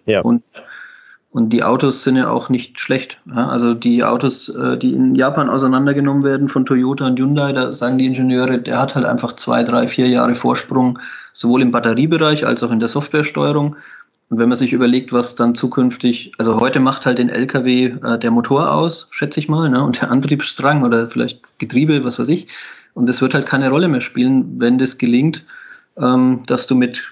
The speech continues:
Speaker 2: mit, äh, Batterien, äh, die Reichweite erzeugst, die dann nötig ist, ähm, für den Speditionsbetrieb.
Speaker 1: Ja.
Speaker 2: Der Strom ist da und, ähm,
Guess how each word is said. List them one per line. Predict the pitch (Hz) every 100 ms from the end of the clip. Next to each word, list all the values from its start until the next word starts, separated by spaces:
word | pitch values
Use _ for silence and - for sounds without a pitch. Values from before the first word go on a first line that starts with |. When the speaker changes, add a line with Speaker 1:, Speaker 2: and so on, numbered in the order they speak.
| -
Speaker 2:
mit, | 135 127 - -
äh, | - 123
Batterien, | 123 120 123 120 135 156 170 160 - -
äh, | 127 127 127 127 123 -
die | 127
Reichweite | 113 127 - 135
erzeugst, | - 120 - 123 139 -
die | 139
dann | 123 120
nötig | 120 135 139
ist, | 135 - - 156 -
ähm, | - 123 120 120
für | - 127
den | 120 120
Speditionsbetrieb. | - 120 113 123 131 - - 117 117 _ _ _ _ _ _ _ _ _ 101
Speaker 1:
Ja. | - - - 110 - -
Speaker 2:
Der | 120
Strom | - 123
ist | 127 -
da | 127 165
und, | 170 131 131 127 -
ähm, | 123 123 120 123 120